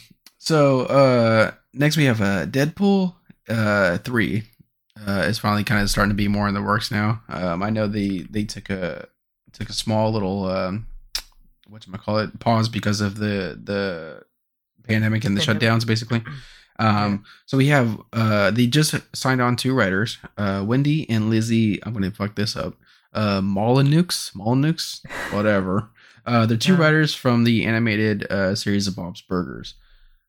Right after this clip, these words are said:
Speaker 1: Um, I like Bob's Burgers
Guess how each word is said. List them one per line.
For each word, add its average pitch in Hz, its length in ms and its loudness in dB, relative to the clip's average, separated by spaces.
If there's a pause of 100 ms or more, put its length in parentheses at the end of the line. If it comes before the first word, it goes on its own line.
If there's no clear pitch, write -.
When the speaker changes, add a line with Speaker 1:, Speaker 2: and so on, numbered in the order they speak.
(100)
Speaker 1:
Um, 98 720 0 (760)
I 139 240 4
like 170 320 2
Bob's 170 220 2
Burgers 196 480 2